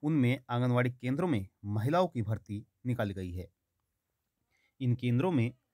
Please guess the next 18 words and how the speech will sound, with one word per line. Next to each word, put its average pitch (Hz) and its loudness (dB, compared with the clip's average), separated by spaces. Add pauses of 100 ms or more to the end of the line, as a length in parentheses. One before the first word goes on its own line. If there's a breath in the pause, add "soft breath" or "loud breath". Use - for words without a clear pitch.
(200)
महिला 123 2
कर्मचारियों 127 -2
की 127 -8
तैनाती 101 -6 (280)
की 165 0
जानी 92 2
है। 90 -6 (1300)
आपकी 104 -4
जानकारी 107 -2
लिए 147 2
बता 107 0
दें 127 -2
कि - -12
यूपी 156 -2
के - -12 (580)
कई 160 2
शहरों 127 0
में 143 0